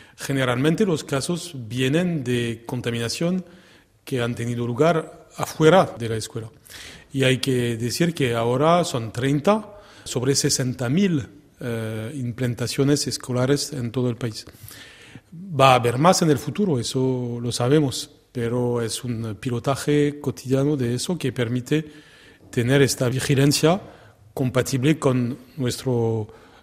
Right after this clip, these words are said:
gran objetivo de tener la escuela para todos los niños.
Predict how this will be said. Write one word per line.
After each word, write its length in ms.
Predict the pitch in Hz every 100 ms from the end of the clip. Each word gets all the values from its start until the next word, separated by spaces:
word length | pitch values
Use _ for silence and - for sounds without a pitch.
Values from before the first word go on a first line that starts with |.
| -
gran 180 | 135 135
objetivo 640 | 139 127 - 127 131 160
de 260 | 135 117 113
tener 360 | - 110 131
la 100 | 120
escuela 320 | 104 - 131
para 180 | 131 117
todos 300 | 117 120 -
los 160 | 117 -
niños. 320 | 107 107 -